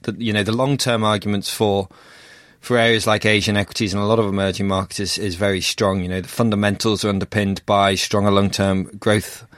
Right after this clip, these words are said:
uh, outlook. That's driven by both demographics and, and the potential for productivity to improve. I think when you look at from a policy perspective as well, some of these areas have more policy flexibility than what we've got in the, in the developed world.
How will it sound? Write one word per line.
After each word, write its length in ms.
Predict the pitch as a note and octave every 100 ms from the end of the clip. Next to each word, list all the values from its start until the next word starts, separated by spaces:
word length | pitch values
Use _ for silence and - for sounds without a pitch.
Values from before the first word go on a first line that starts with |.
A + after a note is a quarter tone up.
| - _ -
uh, 180 | G2+ G2
outlook. 380 | A#2+ A#2+ B2 B2
That's 200 | A2 -
driven 220 | - F#2+
by 180 | G2 G2
both 340 | G2 G#2 F#2+ -
demographics 760 | G#2+ G#2 G#2+ G2 A2+ G2+ -
and, 360 | G2+ G2 F#2 -
and 200 | G#2 G2
the 60 | F2+
potential 400 | - G#2+ - F#2
for 60 |
productivity 600 | - G2+ G2 A2 G#2 G#2+
to 120 | - G2+
improve. 420 | F2+ A2 A2 - - - - - - _ B2
I 60 |
think 180 | A2+ B2
when 160 | A#2+ A#2+
you 80 | A#2
look 180 | B2+
at 100 | C3
from 180 | - A2+
a 100 | G2+
policy 500 | - B2+ C3+ - D#3
perspective 600 | C3+ C#3 - C#3 - C#3+
as 120 | C3+
well, 220 | B2+ C#3 D#3
some 200 | C#3+ B2+
of 60 |
these 240 | A#2 G2+ A2
areas 400 | A2 A#2+ A#2 A#2
have 160 | G2
more 160 | A2+ G2+
policy 400 | - A#2 - A2+
flexibility 720 | - A#2 - G2 A#2 A#2+ C#3+
than 160 | B2+ A#2+
what 80 |
we've 140 | G#2+ G2
got 160 | G#2+
in 120 | G2+ G2+
the, 240 | G2 G2
in 100 | A2
the 80 | G2+
developed 480 | F2+ A2+ A#2+ B2 -
world. 320 | B2+ C3 D3+